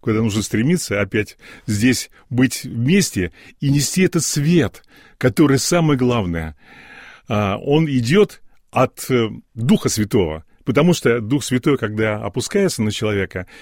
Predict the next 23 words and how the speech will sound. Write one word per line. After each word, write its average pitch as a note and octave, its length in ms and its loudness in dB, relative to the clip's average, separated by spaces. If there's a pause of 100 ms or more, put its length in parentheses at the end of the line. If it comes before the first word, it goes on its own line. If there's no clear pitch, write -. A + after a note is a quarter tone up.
(120)
и - 40 0
он C3 120 4
через C3 280 0
него C#3+ 180 2
начинает, A2 580 -2 (480)
а, G2+ 280 -2 (280)
рисовать D3 520 2
вот, A#2+ 240 -2
э, G2 320 -6 (260)
иконы B2+ 460 2
ли, F#2+ 440 0
когда G#2 360 -4 (260)
являются A2 540 0
лики G2 500 -2 (140)
божественные, F#2 800 -2 (460)
э, C3 160 4
писать E3+ 340 2
ли D3+ 100 -2
чудеснейшую C3+ 680 0
музыку, G#2 560 0 (320)
когда, C3+ 420 0 (300)
э, B2 200 2
человек, D#3 580 2